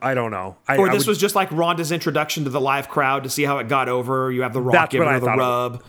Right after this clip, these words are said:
Speaker 2: Yeah, okay.
Speaker 1: That's what I thought it was, yeah.
Speaker 2: Okay,
Speaker 1: Yeah.
Speaker 2: I got you.
Speaker 1: Okay, all right, let's move on to the next match. Um, I'm gonna pee, I'm gonna pee, we're gonna pause. I'll be back.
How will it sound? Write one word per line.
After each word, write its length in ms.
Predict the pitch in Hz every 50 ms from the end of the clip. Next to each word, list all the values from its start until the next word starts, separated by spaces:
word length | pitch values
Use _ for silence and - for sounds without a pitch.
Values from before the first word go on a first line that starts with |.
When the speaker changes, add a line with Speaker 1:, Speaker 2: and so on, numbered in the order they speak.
| - _ -
Speaker 2:
Yeah, 300 | 120 120 104 98 95 - - -
okay. 260 | 113 120 - 113 98 98 -
Speaker 1:
That's 200 | 170 139 131 -
what 100 | 156 127
I 80 | 113 101
thought 160 | - 113 101
it 60 | 92 90
was, 240 | 87 85 - -
yeah. 80 | 101 - - - -
Speaker 2:
Okay, 200 | 175 190 - 117
Speaker 1:
Yeah. 100 | 95 - - - -
Speaker 2:
I 100 | 113 113
got 180 | 110 95 90 -
you. 80 | 98 95 -
Speaker 1:
Okay, 220 | 170 - 165 - - _ _ _ _ _ -
all 60 | 160 175
right, 100 | 170 165
let's 140 | 180 -
move 160 | 196 214 202 214
on 140 | 214 185
to 100 | 139 180
the 40 | 170 160
next 200 | 160 156 - 156
match. 420 | 143 120 123 - - - - - 120
Um, 360 | 120 120 117 110 104 104 - - _ _ _ -
I'm 140 | 120 120 - _ _ _ _
gonna 200 | - 110 110 107 -
pee, 320 | - - 170 170 175 175 165 139 - - _ _ _ -
I'm 80 | 123 123
gonna 100 | 127 -
pee, 240 | - 190 190 190 180
we're 140 | 156 151
gonna 100 | 139 131
pause. 560 | 127 - 160 147 143 139 139 131 117 - - - -
I'll 80 | 117
be 80 | 113 113
back. 160 | 104 95 -